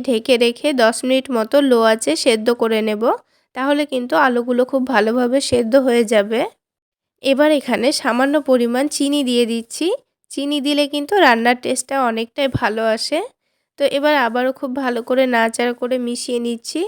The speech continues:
আর বন্ধুরা, এই পর্যায়ে আপনাদের হাতের কাছে যদি ধনেপাতা থেকে থাকে, তাহলে অল্প করে কুচি করে দিয়ে দেবেন, তাহলে কিন্তু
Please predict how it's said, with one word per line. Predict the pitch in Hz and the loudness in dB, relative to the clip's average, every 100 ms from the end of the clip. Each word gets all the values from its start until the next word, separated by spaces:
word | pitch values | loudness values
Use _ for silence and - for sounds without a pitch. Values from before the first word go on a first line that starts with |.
| - _ _ _ _ _ 247 | -8 _ _ _ _ _ -6
আর | 247 | 0
বন্ধুরা, | 277 294 294 226 - | 0 2 0 0 0
এই | 262 262 | -2 2
পর্যায়ে | 277 262 285 277 | 2 4 4 4
আপনাদের | 269 247 247 269 247 | 0 -2 0 0 0
হাতের | 214 240 254 | -2 -2 -2
কাছে | 262 269 254 | -2 0 2
যদি | 262 269 254 | 2 0 0
ধনেপাতা | 226 220 240 247 254 | 0 -2 -2 -2 0
থেকে | 254 254 262 | 0 2 0
থাকে, | 240 262 285 | 0 -2 0
তাহলে | 240 254 262 | 0 2 0
অল্প | 233 233 240 | -2 -6 -2
করে | 254 254 | 0 0
কুচি | 247 233 240 | -4 -6 -4
করে | 240 233 233 | -2 -2 0
দিয়ে | 233 226 | 0 0
দেবেন, | 214 220 311 - _ _ - | -2 -2 -4 -6 _ _ -10
তাহলে | 262 269 262 | -4 -2 -2
কিন্তু | 262 247 | -4 -8